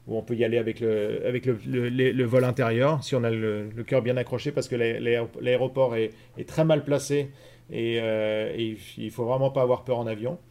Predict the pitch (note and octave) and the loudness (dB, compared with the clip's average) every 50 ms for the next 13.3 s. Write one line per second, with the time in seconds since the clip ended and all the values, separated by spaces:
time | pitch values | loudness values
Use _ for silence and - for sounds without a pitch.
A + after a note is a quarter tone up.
0 | - - - - - - - - A#2 A#2+ A#2+ B2 B2 B2 A#2+ A#2 A#2 A#2 A#2 A#2+ | -20 -20 -20 -20 -20 -20 -14 -6 -2 0 2 4 4 4 4 4 2 0 0 -2
1 | - C3 B2+ B2 B2+ B2+ B2+ - - C#3+ C#3+ D3 D3+ D#3 D3 C3+ B2+ B2+ A#2 C3 | -2 -2 0 2 2 2 2 0 -2 0 2 2 4 4 4 4 2 2 2 -2
2 | B2+ C3 C3 A#2+ A#2+ F#2+ B2 A#2+ - C3 - C#3 C3+ - - E3 D#3 C3+ C3 B2 | -2 -2 -2 -2 -2 -4 -4 -6 -4 -4 -4 -4 -4 -2 -2 0 2 2 4 4
3 | A#2+ B2 C3+ D#3 F3+ F3 F3 - - - - - - - - - - - C#3+ C#3 | 4 4 4 2 2 0 -2 -6 -16 -20 -20 -20 -20 -20 -20 -10 -4 -2 2 4
4 | C#3 C3 C3 B2+ B2 B2 B2+ B2+ B2+ B2 - - - - _ - - - - _ | 6 6 6 6 4 4 2 -2 -8 -10 -12 -16 -20 -20 _ -20 -20 -20 -20 _
5 | - - D3+ D3 C#3+ D#3 E3 F3+ E3 - - E3 F3 E3+ - D#3+ D3 D3 C#3+ C3+ | -12 -6 -4 0 2 4 6 6 4 4 4 4 4 4 4 4 6 6 8 8
6 | C3+ C3+ C3+ C3 D3 C#3+ C3+ - D3+ D#3 C#3 D3+ E3 D#3+ D#3 D3+ D3+ D#3+ C3+ C#3+ | 6 6 4 2 -2 -2 0 2 2 2 4 4 4 4 4 4 4 4 4 2
7 | C#3 - D3 D#3 F3 F#3+ F3 - - - - - - - _ _ _ _ _ _ | 2 2 4 2 2 2 0 -4 -6 -12 -20 -20 -20 -20 _ _ _ _ _ _
8 | _ _ _ _ - - - - - - - A#2+ A#2 A2+ A2+ A2 A2 G#2+ G#2+ G#2+ | _ _ _ _ -20 -20 -20 -20 -20 -16 -14 -10 -10 -8 -8 -8 -8 -8 -8 -8
9 | G2+ E2+ C#2+ C2 A2 - - E3 D#3+ D#3+ - - D#3+ D#3 D3+ - - - - - | -8 -10 -10 -10 -12 -2 0 2 2 2 2 4 4 4 4 2 0 -4 -10 -16
10 | - - - - - - - - B2+ C3 C3 D3 D3+ - - E3 D#3 D3+ E3 F3+ | -20 -20 -20 -20 -20 -20 -8 -4 -4 -2 -2 -2 -2 2 2 4 4 6 6 6
11 | F#3 F3 E3 - D#3+ D#3 D#3 D3+ D#3 D#3 D3+ D3+ D3 D#3 D3 D3+ - D#3 D3 D#3+ | 6 4 4 4 6 6 6 6 4 4 4 4 4 2 2 2 2 4 4 4
12 | E3+ E3 - D3+ C#3 C#3+ C#3+ C#3 C3 C#3 C#3 D3 D3+ D#3+ - - C#3 C3 A#2+ A#2+ | 4 2 2 0 2 2 2 2 2 2 2 2 2 0 0 0 0 0 0 0
13 | A#2+ A#2 A#2 A#2 A#2+ A#2+ | 0 0 -2 -2 -4 -6